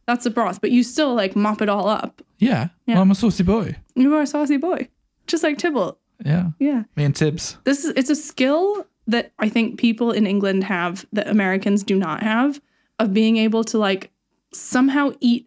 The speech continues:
Speaker 1: every drop of sauce or broth or whatever out of a dish.
Speaker 2: Well, you got to. You got to.
Speaker 1: <laughs>
Speaker 2: It's, it's just,
Speaker 1: That's all you have to
Speaker 2: it's,
Speaker 1: say about
Speaker 2: it's
Speaker 1: it.
Speaker 2: just,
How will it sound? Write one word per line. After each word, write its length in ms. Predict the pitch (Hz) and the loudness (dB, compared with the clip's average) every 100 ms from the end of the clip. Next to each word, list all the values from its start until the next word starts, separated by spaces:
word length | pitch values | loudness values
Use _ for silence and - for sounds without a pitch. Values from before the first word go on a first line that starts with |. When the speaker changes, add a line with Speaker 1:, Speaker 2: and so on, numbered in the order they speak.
| - | -4
Speaker 1:
every 360 | 220 208 233 214 | -2 2 2 2
drop 580 | 190 202 196 220 - _ | -2 -2 -2 -2 -6 _
of 180 | 208 202 | -4 -4
sauce 420 | - 196 220 220 | -4 -2 -2 -4
or 160 | - 196 | -4 -4
broth 360 | 190 196 226 - | -2 -2 -2 -2
or 80 | 196 | -2
whatever 360 | 190 202 208 - | 0 0 -2 -2
out 180 | 185 - | -2 -2
of 120 | 185 | -4
a 20 | |
dish. 460 | - - - - - _ _ | -4 -4 -4 -6 -10 _ _
Speaker 2:
Well, 120 | 143 | 2
you 140 | 127 | 4
got 140 | 123 160 | 4 2
to. 220 | 107 117 - _ _ _ _ _ _ _ _ _ _ _ _ _ _ _ _ _ _ _ - | 0 -4 -8 _ _ _ _ _ _ _ _ _ _ _ _ _ _ _ _ _ _ _ -4
You 120 | 143 | -2
got 140 | 135 120 | 0 0
to. 180 | 104 - _ _ _ - | 0 -6 _ _ _ -6
Speaker 1:
<laughs> 300 | - - - - - _ _ _ _ _ _ 135 | -6 -8 -10 -14 -20 _ _ _ _ _ _ -4
Speaker 2:
It's, 320 | 143 - - | -2 -4 -6
it's 200 | - - | -6 -4
just, 160 | - 247 | 0 2
Speaker 1:
That's 100 | - | 2
all 140 | 233 | 2
you 80 | 233 | 2
have 80 | 208 | 0
to 60 | |
Speaker 2:
it's, 80 | 135 | 0
Speaker 1:
say 160 | 240 262 | 0 0
about 160 | 190 | 0
Speaker 2:
it's 260 | 113 - - | -2 -2 -2
Speaker 1:
it. 20 | |
Speaker 2:
just, 300 | - - - | -2 -4 -10